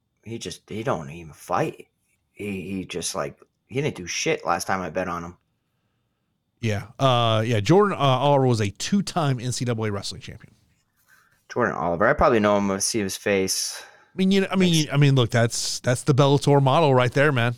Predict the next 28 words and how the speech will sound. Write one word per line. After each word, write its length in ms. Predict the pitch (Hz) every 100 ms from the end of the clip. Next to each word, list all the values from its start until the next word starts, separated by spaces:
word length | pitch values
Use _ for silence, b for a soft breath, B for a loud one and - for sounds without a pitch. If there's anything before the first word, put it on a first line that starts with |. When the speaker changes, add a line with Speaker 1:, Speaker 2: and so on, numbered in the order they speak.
| -
Speaker 2:
You 120 | 131
know, 100 | 127
go 180 | 135 139
out 120 | 135
there, 160 | 139
get 160 | 131 139
those 220 | 139 135
collegiate 320 | - 143 131
wrestlers 500 | 131 131 - 147 143
and, 160 | 120 110 B B B B
and 140 | - 120
bring 220 | 147 143
them 180 | 135 143
in. 180 | 147
Of 60 | 160
course, 400 | - 131 117 -
<laughs> 0 |
uh, 140 | 143 92
you 60 | 117
know, 200 | 110 110
we'll 120 | - 110
see 220 | - 120
where 120 | 104
Bellator's 480 | - 107 - 110 -
at 160 | 95 -
come 260 | 110 107 -
October 400 | - - - 117 -
eighth. 260 | 131 -